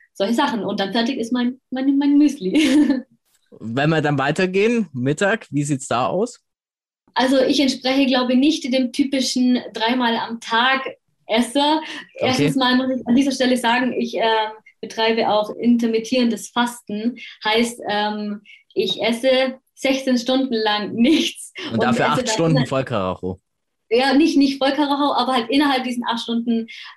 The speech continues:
Speaker 1: ähm, ne, äh, esse ich dann etwas. Und
Speaker 2: Mhm.
Speaker 1: das hat sich für mich halt irgendwie als optimal und, ähm, herausgestellt, dass ich mich so sehr, sehr wohl fühle. Ich hatte
Speaker 2: Okay.
Speaker 1: noch nie großartig Probleme jetzt mit dem Essen,
Speaker 2: Mhm.
Speaker 1: aber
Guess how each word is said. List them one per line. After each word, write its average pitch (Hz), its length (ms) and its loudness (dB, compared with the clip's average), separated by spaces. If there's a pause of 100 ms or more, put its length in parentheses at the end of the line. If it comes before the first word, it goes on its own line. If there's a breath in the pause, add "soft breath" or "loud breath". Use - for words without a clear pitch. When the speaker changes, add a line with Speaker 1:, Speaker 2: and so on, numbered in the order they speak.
Speaker 1:
ähm, 208 560 -2
ne, 208 260 -4
äh, 190 220 -2
esse 208 160 -4
ich 196 180 0
dann - 160 -4
etwas. 180 300 -2 (200 loud breath)
Und 208 180 -4
Speaker 2:
Mhm. 117 60 0
Speaker 1:
das 135 120 -2
hat 220 140 -2
sich 196 120 -8
für 202 60 -8
mich 220 180 -10
halt 190 160 -2
irgendwie 196 240 -2
als 185 140 -4
optimal 214 640 -2
und, 196 360 -6 (480 loud breath)
ähm, 196 460 -4
herausgestellt, 208 640 -4
dass 208 140 -6
ich 208 60 -6
mich 196 320 -6
so 220 360 0
sehr, 220 160 -2
sehr 196 180 -2
wohl 190 200 2
fühle. 175 340 -2 (140 loud breath)
Ich 240 100 -8
hatte 226 140 2
Speaker 2:
Okay. 220 80 2
Speaker 1:
noch 208 160 -4
nie 240 160 4
großartig 226 420 -2
Probleme 226 360 0
jetzt 233 140 -2
mit 196 100 -6
dem 190 80 -10
Essen, 359 340 0 (160 loud breath)
Speaker 2:
Mhm. 151 240 2
Speaker 1:
aber 233 640 0